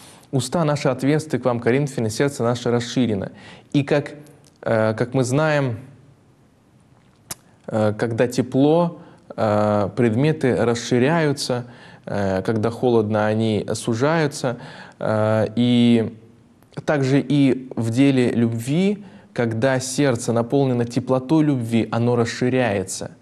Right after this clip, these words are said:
Теплотой смирения оно расширяется и может принять в себя больше и больше людей, может одарить своей любовью всё больше и больше людей.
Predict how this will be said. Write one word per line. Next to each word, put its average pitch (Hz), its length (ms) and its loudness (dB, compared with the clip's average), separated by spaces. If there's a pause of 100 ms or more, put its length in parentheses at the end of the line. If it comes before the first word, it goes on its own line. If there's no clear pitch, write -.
(440)
Теплотой 120 400 0
смирения 131 720 2
оно 120 220 2
расширяется 143 520 0
и 135 140 0
может 139 480 2
принять 131 380 0
в - 20 -12
себя 123 320 0
больше 131 480 0
и 123 40 2
больше 123 420 0
людей, 120 520 0 (360)
может 127 440 2 (540)
одарить 139 580 2
своей 117 260 2
любовью 127 480 2
всё 120 200 -2
больше 139 360 0
и - 20 2
больше 123 360 0
людей. 123 460 -2